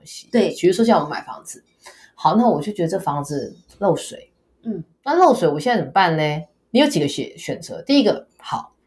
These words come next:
Speaker 1: 那可能解约有点困难。好，我的，我也许大前提解约，解约有点困难，那没办法，那可能我就希望是，是你要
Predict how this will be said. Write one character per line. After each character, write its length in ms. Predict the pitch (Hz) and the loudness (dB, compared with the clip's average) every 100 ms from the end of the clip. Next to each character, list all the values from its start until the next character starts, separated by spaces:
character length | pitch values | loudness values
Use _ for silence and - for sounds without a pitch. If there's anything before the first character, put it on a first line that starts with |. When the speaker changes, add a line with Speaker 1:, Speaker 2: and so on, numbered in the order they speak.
| _ _ _ | _ _ _
Speaker 1:
那 460 | 208 190 160 - - | 0 2 2 -2 -12
可 140 | - 147 | -8 -6
能 260 | 143 147 | -4 -6
解 200 | - 160 | 0 2
约 140 | 180 220 | 6 6
有 120 | 165 | 6
点 160 | 151 143 | 2 -4
困 220 | 165 143 | -6 -6
难。 240 | 101 - _ _ _ | -8 -14 _ _ _
好， 220 | 139 98 | -8 -8
我 80 | 139 | -6
的， 200 | 160 131 | -6 0
我 140 | 151 | 4
也 80 | 190 | 4
许 80 | 190 | 4
大 160 | 190 175 | 2 0
前 180 | 156 | 0
提 120 | 143 139 | -6 -6
解 140 | - | -8
约， 120 | - | -14
解 160 | - 180 | -4 2
约 80 | 233 | 2
有 60 | |
点 120 | 202 | 2
困 200 | 160 156 | 0 -4
难， 180 | - - _ | -6 -14 _
那 100 | - | -4
没 100 | 185 | 2
办 160 | 202 170 | 4 4
法， 100 | 139 | 2
那 180 | 190 180 | 0 0
可 140 | 165 165 | 0 0
能 180 | 156 160 | 2 2
我 120 | 143 | 0
就 100 | 185 | -2
希 240 | 175 190 | -2 0
望 280 | 196 180 160 | 4 4 4
是， 800 | - 170 160 151 107 90 50 - | -2 -2 0 0 -2 -6 -12 -16
是 340 | - - 170 | -14 -2 -2
你 140 | 151 143 | -2 -2
要 420 | 160 156 143 | 0 0 -2